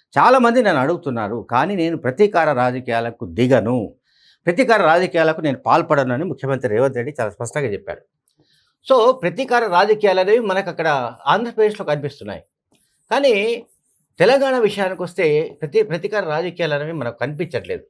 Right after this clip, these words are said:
ఇది మనం గమనించాల్సిన అంశం. ఇది ప్రతి-, ప్రతీకార రాజకీయాలు లేవు. ప్రతీకార రాజకీయాలు చేయను, చేయడం లేదని కూడా ముఖ్యమంత్రి రేవంత్ రెడ్డి చాలా స్పష్టంగా చెప్పాడు. ఆయన చెప్పింది ఏంటంటే అనేక అంశాలపైన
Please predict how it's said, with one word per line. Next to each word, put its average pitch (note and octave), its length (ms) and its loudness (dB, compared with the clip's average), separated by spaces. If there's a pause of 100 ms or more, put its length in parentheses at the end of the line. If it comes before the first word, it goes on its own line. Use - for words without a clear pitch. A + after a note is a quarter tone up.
(200)
ఇది F3+ 420 -2 (300)
మనం D3 180 -4
గమనించాల్సిన E3+ 580 -4
అంశం. A2 320 -10
ఇది E2 220 -12 (920)
ప్రతి-, F#3+ 260 -2
ప్రతీకార F3 440 -4
రాజకీయాలు F3+ 400 0
లేవు. D#3 200 0
ప్రతీకార F#3+ 480 -2
రాజకీయాలు F#3 680 0 (680)
చేయను, A#3 560 4 (140)
చేయడం A3 300 4
లేదని G3+ 400 4
కూడా G3+ 200 -2
ముఖ్యమంత్రి D#3 460 -4
రేవంత్ D#3 160 -2
రెడ్డి D3 160 -6
చాలా D3 120 0
స్పష్టంగా F3+ 400 0
చెప్పాడు. A2+ 340 -4 (840)
ఆయన - 100 2 (100)
చెప్పింది A#3 280 2
ఏంటంటే F#3+ 680 -2
అనేక C4+ 300 2
అంశాలపైన G3+ 960 0